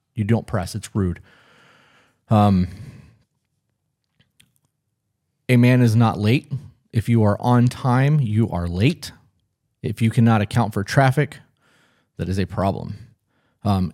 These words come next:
being late shows an overall lack of self-discipline, and as far as I'm concerned, if you are not fifteen minutes early to where you are supposed to be, you are not on time.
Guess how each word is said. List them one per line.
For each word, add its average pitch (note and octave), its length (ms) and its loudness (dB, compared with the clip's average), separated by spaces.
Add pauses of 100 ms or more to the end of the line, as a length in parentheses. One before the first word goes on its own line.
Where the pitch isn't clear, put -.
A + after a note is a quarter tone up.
being A#2+ 220 4
late A2+ 220 2
shows A2+ 280 0
an G#2 200 2
overall A#2 360 2
lack A2 240 0
of G#2 100 -4
self-discipline, A#2 720 0
and A2 120 2
as G2+ 140 0
far A#2+ 240 0
as A2+ 120 2
I'm A2+ 140 2
concerned, A#2+ 520 0
if G2+ 140 -4
you A2 120 0
are G#2 100 0
not G#2+ 360 0
fifteen C3+ 640 0
minutes B2 320 0
early B2+ 320 -2
to A#2+ 140 -6
where A2+ 180 0
you A#2+ 180 0
are A#2 80 0
supposed - 360 -6
to B2 60 -8
be, A#2+ 100 -6
you A#2 200 -4
are G2 100 -2
not G2 220 -2
on G2+ 160 0
time. F2+ 380 -8